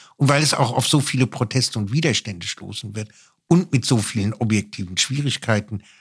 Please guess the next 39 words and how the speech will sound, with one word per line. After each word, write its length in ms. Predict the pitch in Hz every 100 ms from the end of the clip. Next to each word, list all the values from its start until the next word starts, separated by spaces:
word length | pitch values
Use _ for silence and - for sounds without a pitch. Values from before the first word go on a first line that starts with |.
| _ _ _ _
äh, 200 | 127 104
konfrontiert 640 | - 113 - 107 - 139
sein 200 | 131 117
wird. 200 | 107 107
Aber 160 | 117 110
bis 220 | 87 107
dahin 280 | 120 107 110
werden 260 | 101 104 101
Leute 300 | 101 104 -
sterben. 360 | - 95 107
Es 160 | 101 -
sind 180 | 131 -
schon 140 | 127
Leute 300 | 113 113 113
gestorben 440 | 104 - 101 104
und 140 | 98 104
das 240 | 104 -
wird 120 | 101
zunehmen. 520 | - - 123 143 143 139 - _
Und 160 | - 113
das 120 | 131
ist 160 | 127 131
das 120 | 107
Erste, 320 | 120 123 117
auf 100 | 110
das 200 | - 107
man 120 | 117
sich 140 | 101 107
vorbereiten 600 | - 202 143 90 87 95
muss, 180 | 80 - - _ _
dass 260 | 117 -
die 140 | - 117
Taliban 520 | - 113 117 120 113
versuchen, 600 | - 98 107 117 131 127
ihre 280 | 127 120 110
Herrschaft 500 | 101 107 - 113 -
jetzt 280 | 113 - -
mit 200 | 113 -
Gewalt 400 | 104 92 101